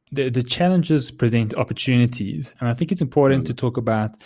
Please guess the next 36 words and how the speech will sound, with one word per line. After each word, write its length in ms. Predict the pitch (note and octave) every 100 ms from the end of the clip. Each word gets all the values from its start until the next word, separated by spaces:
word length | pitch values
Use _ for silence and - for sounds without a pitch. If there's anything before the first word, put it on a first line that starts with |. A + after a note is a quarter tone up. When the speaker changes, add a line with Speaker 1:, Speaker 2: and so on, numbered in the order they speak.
| - _ _
Speaker 1:
the 100 | B2
strategic 720 | A2 - A2+ - C#3 C3+ B2+
long-term 800 | G#2+ G#2+ A2+ A#2+ A#2+ A#2 A2 G#2+
view 340 | G2+ G#2 G2+ -
of 480 | G2+ G2 G2+ - - -
reg 240 | A2 G#2
reporting, 640 | G#2 G2+ G2+ G#2 - A#2+ B2
because 380 | A#2 - B2 B2
it's, 320 | B2 - - _
it's 180 | C3
not 220 | B2+ C3 C#3+
Speaker 2:
Mm. 40 |
Speaker 1:
going 160 | C3 A2+
away. 240 | G2 F2
Like 320 | G#2 A2 A#2+
we'd 160 | B2+ A2
mentioned, 500 | A2 A2+ A#2+ A2 G#2+ - - - _
it's 320 | - - - -
almost 200 | C#3+ D3+
a 60 | B2
critical 420 | - C3+ B2+ B2
part 320 | - C3 C#3
of, 340 | G#2+ G#2 - -
of 140 | A#2
modern 360 | A2 G#2+ A2 A2
day 300 | A2 G#2 G#2+
banking 580 | - G#2+ A#2+ A#2+ F2+ F#2
in 120 | G#2
terms 240 | - G#2
of 120 | G2+ -
building 340 | A2 A2+ A2+
out 100 | G#2
Speaker 2:
Mm. 80 | -
Speaker 1:
reliable 540 | G#2 G2+ G#2+ G#2+ G#2
regulatory 520 | G#2+ A2 G#2+ G2+ A2
reporting. 600 | G2+ - A#2+ A#2 G#2+ A#2